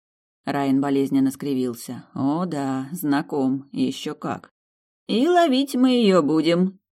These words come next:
на вас, раз уж не хотите рисковать жизнью госпожи Скотт, придётся взамен предложить свою. Увы, даже государственный некромант не всесилен, вдобавок завален работой.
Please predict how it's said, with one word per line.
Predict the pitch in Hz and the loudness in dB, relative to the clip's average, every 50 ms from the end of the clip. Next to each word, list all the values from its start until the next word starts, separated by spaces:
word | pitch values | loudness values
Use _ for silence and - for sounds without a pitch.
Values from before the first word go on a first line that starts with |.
| _ - | _ -6
на | - 143 311 156 330 - 208 | -4 -2 0 2 2 2 2
вас, | 202 165 135 131 - - - _ _ _ _ _ - | 2 2 0 0 -2 -8 -20 _ _ _ _ _ -6
раз | - 147 151 151 143 139 - | -4 -2 0 0 0 -2 -2
уж | 147 - - | -8 -6 -4
не | 151 160 | -6 -4
хотите | 165 - - 185 - 135 - 139 135 | -4 -4 -6 -4 -4 -2 0 0 0
рисковать | 139 135 - - 151 147 147 147 139 | 0 0 0 -2 0 2 2 0 0
жизнью | 139 160 156 135 131 139 139 | -2 -2 -2 0 0 0 2
госпожи | 135 143 151 - - 151 156 156 170 180 | 0 0 -2 -2 -4 -4 -2 -2 -4 -6
Скотт, | 180 - _ - 135 127 - - - _ | -6 -10 _ -4 -4 -4 -4 -6 -14 _
придётся | - - 220 202 - 139 131 - - - 170 | -4 -4 -2 0 0 0 -2 -2 -4 -6 -4
взамен | 185 196 214 214 185 143 139 139 135 | -2 0 0 2 2 2 2 0 0
предложить | 165 165 165 170 170 180 175 180 180 180 | -2 -4 -2 0 0 0 0 -2 -4 -4
свою. | - 202 226 254 254 190 131 - _ _ _ _ _ _ _ _ - | -4 -2 -2 0 0 -2 -4 -6 _ _ _ _ _ _ _ _ -6
Увы, | 143 139 156 160 143 147 170 208 302 311 226 | -2 0 0 0 2 4 4 4 4 2 0
даже | 147 143 139 135 135 123 | 0 0 0 0 -2 -2
государственный | 127 135 135 135 139 139 143 135 135 - 143 143 147 143 | -2 -2 -2 0 0 0 0 -2 -2 -4 -4 0 0 0
некромант | 143 147 - 165 165 185 233 277 285 269 269 - | 0 0 -2 -2 -2 0 0 2 2 0 0 0
не | 156 147 139 | 0 0 0
всесилен, | - - 139 135 - 143 143 139 139 135 135 139 - | 0 -2 -4 -4 -2 -2 0 2 2 2 0 -2 -4
вдобавок | - 151 156 151 156 156 151 175 226 294 294 240 | -10 -10 -4 -2 -2 -2 0 0 0 0 -2 0
завален | 202 202 175 165 170 170 170 165 165 | 2 2 2 2 2 0 0 0 0
работой. | 156 147 131 135 135 131 131 131 143 | 0 0 0 0 0 -2 -2 -4 -4